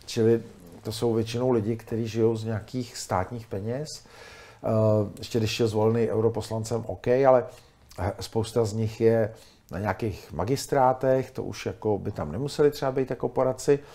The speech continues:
no ale velká část je v různých nevládkách, který živíme a tak dále a, eh, měli by si pomalinku spočítat, že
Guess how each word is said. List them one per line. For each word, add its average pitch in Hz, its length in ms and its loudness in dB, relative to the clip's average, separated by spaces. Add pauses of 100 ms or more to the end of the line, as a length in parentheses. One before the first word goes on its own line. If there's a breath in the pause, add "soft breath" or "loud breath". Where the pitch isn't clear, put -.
(280 loud breath)
no 113 100 -2
ale 117 120 4
velká 117 340 2
část 95 340 -4
je 117 80 -2
v 101 40 -6
různých 110 380 -6
nevládkách, 110 680 -2
který 110 220 -6
živíme 110 440 -4
a 110 40 -4
tak 113 200 -6
dále 110 400 4
a, 139 60 2 (520 loud breath)
eh, 107 380 -2
měli 110 260 -2
by 107 80 -4
si 117 120 -4
pomalinku 113 440 -2
spočítat, 110 540 -2
že 113 280 2